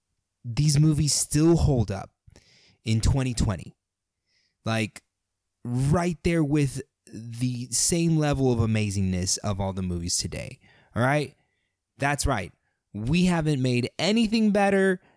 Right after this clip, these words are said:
than the Matrix movies. No, I don't wanna hear it unless they made super amazing movies based off of comic book heroes. And unless that exists,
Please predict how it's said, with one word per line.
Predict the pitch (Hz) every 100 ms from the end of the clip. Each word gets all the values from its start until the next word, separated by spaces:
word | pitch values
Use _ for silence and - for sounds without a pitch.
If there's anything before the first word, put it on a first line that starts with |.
| _
than | 117 170 180 175 175
the | 131 151
Matrix | 156 160 - 175 156 -
movies. | 143 160 120 87 85 - _
No, | 104 139 160 90 - _ _ _
I | 113
don't | 104 98 165 240
wanna | 233 226
hear | 202 202 196
it | 196 - - _
unless | 123 135 139 135
they | 147
made | 131 113
super | - - 190 214 208
amazing | 202 196 165 185 180
movies | 175 160 170 151 - - _ -
based | 180 196 -
off | 180 160
of | 143 135
comic | 160 151 123 -
book | 117 113
heroes. | - 123 98 69 - - - -
And | - 123
unless | 135 156 233
that | - 247 240
exists, | 180 160 226 220